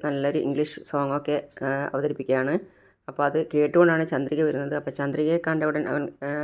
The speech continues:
മാറ്റി ചവിട്ടി. അപ്പോൾ എന്താ ചെയ്യുന്നത് പറഞ്ഞു കഴിഞ്ഞാൽ ആ സമയത്ത് വേദന അനു-, ആ, സഹിക്കാൻ വയ്യാതെയുള്ള കളിയാണ് കളിക്കുന്നത്.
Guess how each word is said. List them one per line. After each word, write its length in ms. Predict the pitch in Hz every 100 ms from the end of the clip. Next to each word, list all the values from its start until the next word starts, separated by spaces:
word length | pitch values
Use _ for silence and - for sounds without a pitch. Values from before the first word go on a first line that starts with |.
| 143
മാറ്റി 400 | 143 143 143 143 - -
ചവിട്ടി. 340 | 135 135 147 151 - - - - -
അപ്പോൾ 160 | - 156
എന്താ 140 | 147 151
ചെയ്യുന്നത് 280 | 151 151
പറഞ്ഞു 140 | 147 147
കഴിഞ്ഞാൽ 240 | 143 143 156 -
ആ 40 |
സമയത്ത് 420 | 151 160 151 147 156
വേദന 280 | 156 151 156
അനു-, 180 | 156 -
ആ, 80 | 147 143 143 143
സഹിക്കാൻ 400 | 143 143 147 151
വയ്യാതെയുള്ള 520 | 151 156 147 151 151 156 - _ _ _ _ _ _ _ - - -
കളിയാണ് 320 | 151 143 143
കളിക്കുന്നത്. 480 | 135 131 135 135